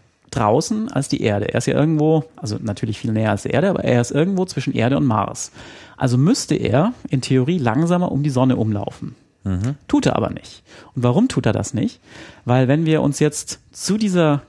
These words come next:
Speaker 1: Gravitationskraft der Sonne noch die Gravitationskraft der Erde einzeichnen, dann sieht der Satellit sozusagen virtuell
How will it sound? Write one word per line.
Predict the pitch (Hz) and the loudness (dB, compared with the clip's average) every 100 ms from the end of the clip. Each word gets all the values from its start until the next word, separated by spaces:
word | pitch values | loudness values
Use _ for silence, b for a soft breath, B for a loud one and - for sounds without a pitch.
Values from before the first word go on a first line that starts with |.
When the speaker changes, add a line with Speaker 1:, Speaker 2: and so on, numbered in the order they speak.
| - | -4
Speaker 1:
Gravitationskraft | 123 120 127 - 147 202 - 131 131 - - _ - | -2 0 0 0 0 0 -2 -2 -2 -4 -20 _ -2
der | 117 | 0
Sonne | 110 139 262 123 - - | 2 2 2 0 -4 -4
noch | 127 127 | -2 -2
die | 131 | -4
Gravitationskraft | - 123 120 120 127 139 - 113 - | -2 0 0 -2 0 -2 -2 -6 -4
der | - | -4
Erde | - 339 202 - | -2 0 0 -2
einzeichnen, | - - - - - - 139 B B B B B B B B - | -6 -6 -8 -8 -12 -14 -16 B B B B B B B B -2
dann | 131 | 0
sieht | 123 226 - | 2 2 2
der | 151 | 2
Satellit | 123 - 113 165 | 2 0 -4 -4
sozusagen | - 160 - 143 135 135 117 | -4 -4 -2 -2 0 0 0
virtuell | 185 - 127 190 185 233 | 0 2 2 2 2 0